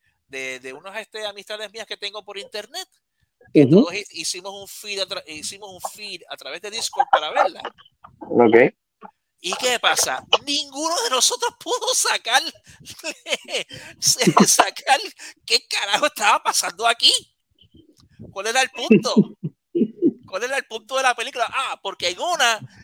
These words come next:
Speaker 1: sale un cho-, una manada de, de ciervos, de deer.
Speaker 2: Ajá.
Speaker 1: Y se ven, y se ven bien me-, amenazantes, como quien dice, "Est-, esto me van a, me van a atravesar los, <laughs> los, con los cuernos, los, los, los, los ciervos estos".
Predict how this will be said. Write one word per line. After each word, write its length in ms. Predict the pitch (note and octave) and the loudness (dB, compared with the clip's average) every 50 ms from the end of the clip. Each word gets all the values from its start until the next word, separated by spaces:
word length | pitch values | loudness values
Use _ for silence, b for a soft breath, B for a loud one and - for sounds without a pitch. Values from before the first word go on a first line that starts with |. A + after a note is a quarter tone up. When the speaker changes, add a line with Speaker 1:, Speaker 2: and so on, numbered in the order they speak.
| b | b
Speaker 1:
sale 1200 | _ - - - G3 G#3 A3 A3+ B3 B3+ B3 B3 B3 B3 A#3+ A#3 A#3 A3+ A3+ A3 G#3+ G3+ G3 F3 D#3+ _ _ _ - _ _ _ | _ 2 4 6 8 6 8 8 8 8 8 8 8 8 6 6 6 6 4 2 2 0 -2 -2 -6 _ _ _ -20 _ _ _
un 180 | F#3 A#3 C4+ | -16 -16 -10
cho-, 220 | - - - A3+ - | -6 -6 -6 -4 -6
una 200 | G#3 - B3+ B3 | -2 0 0 0
manada 420 | A#3+ A3 G3+ G3 G#3 A3+ B3+ B3+ B3 | 2 2 2 4 6 8 8 8 8
de, 220 | A#3 A3+ G#3+ G3+ | 8 6 6 4
de 160 | F3+ F#3+ F3+ | 4 2 4
ciervos, 540 | E3+ - - G#3+ A3 G#3 F#3 D3 C3+ - - _ _ _ _ _ - _ _ _ | 6 6 8 8 6 4 4 0 -8 -18 -20 _ _ _ _ _ -20 _ _ _
de 120 | D3+ D#3 | -12 -4
deer. 400 | - A3+ A#3 G#3 F3 C3+ A#2 - _ _ _ - - - _ _ _ _ _ _ _ _ | -2 0 0 0 0 -4 -10 -16 _ _ _ -20 -20 -20 _ _ _ _ _ _ _ _
Speaker 2:
Ajá. 380 | C#3+ C3 B2 C#3+ D#3 C3+ A#2+ - - G4 G4 - _ _ _ - _ _ - _ _ G4 G4 F#4+ F#4+ F#4+ F#4+ _ _ _ _ _ | 6 8 8 8 8 6 6 2 -2 -12 -18 -20 _ _ _ -20 _ _ -20 _ _ -18 -18 -18 -18 -20 -20 _ _ _ _ _
Speaker 1:
Y 180 | - F3 D#3 | -10 -4 -2
se 180 | - - E3 D#3 | 0 0 0 0
ven, 220 | E3 G#3+ C#4 C4+ _ | -2 -2 -2 -4 _
y 140 | F#3 F#3 F3 | -10 -2 -2
se 160 | - - D#3+ | 0 0 0
ven 200 | D#3 G3+ B3 A#3+ | -2 -4 -4 -4
bien 260 | G3+ F#3+ G#3 A#3+ C4 | -2 -2 -2 -2 -2
me-, 160 | C4 A#3+ A3 | -4 -6 -2
amenazantes, 720 | F3+ F3+ E3 E3 D3+ D3 C3+ - G3 G3 G3 - - B2+ C3 | -2 -2 -4 -4 -6 0 0 2 2 2 0 -2 -6 -16 -18
como 180 | D3+ D3 C#3+ - | -18 -20 -18 -14
quien 140 | - C#3+ C#3 | -14 -12 -8
dice, 260 | F3 E3+ - D3+ C3 _ _ | -6 -6 -6 -6 -8 _ _
"Est-, 240 | - D#3 - - - | -8 -8 -8 -8 -10
esto 640 | - D#3 - - - F3+ F#3 F3+ F3+ E3+ D#3 D3 _ b b b b _ | -12 -12 -12 -10 -12 -10 -8 -8 -8 -10 -12 -14 _ b b b b _
me 120 | _ C#3 C#3 | _ -10 -6
van 180 | C#3 D#3 G3 | -6 -4 -4
a, 100 | A3 G#3 - | -4 -6 -8
me 120 | D3+ C#3+ C#3+ | -8 -10 -8
van 160 | D3+ F3+ A3 | -8 -6 -6
a 60 | A#3 | -6
atravesar 540 | G#3 A3 G#3 F3+ E3 D#3+ D#3 - - F#3+ G3+ | -6 -6 -8 -6 -6 -2 -2 0 0 0 -2
los, 160 | G3+ F#3+ - | -2 -8 -10
<laughs> 200 | - G3+ F#3+ - | -10 -14 -12 -12
los, 100 | G3+ F#3+ | -14 -14
con 140 | - F3 D#3 | -12 -12 -12
los 100 | D#3 - _ | -12 -14 _
cuernos, 360 | _ E3+ E3 D#3 _ - B2+ C3 | _ -10 -10 -10 _ -18 -16 -14
los, 160 | C#3+ C#3 C#3 | -14 -14 -14
los, 180 | C3+ C#3 C3+ C3 | -14 -16 -16 -16
los, 140 | C3 B2+ B2 | -18 -20 -20
los 180 | B2 B2 - | -18 -12 -12
ciervos 380 | - E3 E3+ E3 D#3+ D3 C3+ B2+ | -6 -6 -6 -6 -6 -10 -10 -12
estos". 280 | A#2 - _ _ G#2 | -12 -12 _ _ -20